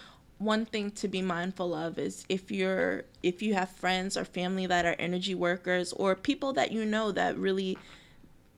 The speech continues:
devote and dedicate their energy to other people and are always giving that to you, instead of you just reaching out to them and pouring all of your issues onto them, ask them how they're feeling. Ask,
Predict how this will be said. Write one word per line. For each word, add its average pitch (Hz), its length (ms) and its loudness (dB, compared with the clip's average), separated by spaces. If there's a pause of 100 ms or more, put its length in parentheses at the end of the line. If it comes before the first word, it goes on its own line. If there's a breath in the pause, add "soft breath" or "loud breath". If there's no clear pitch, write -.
(460)
devote 190 500 4
and 180 160 0
dedicate 185 500 0
their 170 160 -2
energy 180 440 -4
to - 280 -4
other 160 220 2
people 190 520 -2
and 175 140 2
are 170 100 0
always 170 420 2
giving 180 340 0
that 202 240 -4
to - 120 -6
you, 226 340 -4 (960 loud breath)
instead 240 400 4
of 262 120 2
you 247 220 4
just 214 240 0
reaching 202 420 0
out 196 220 2
to 233 120 2
them 233 280 2
and 180 260 -2
pouring 190 520 4
all 185 260 4
of 175 140 0
your 165 220 4
issues 226 880 0 (180)
onto 214 400 4
them, 277 360 0 (540 loud breath)
ask 269 340 4
them 381 160 2
how 269 220 4
they're 202 280 4
feeling. 156 720 -2
Ask, 226 340 4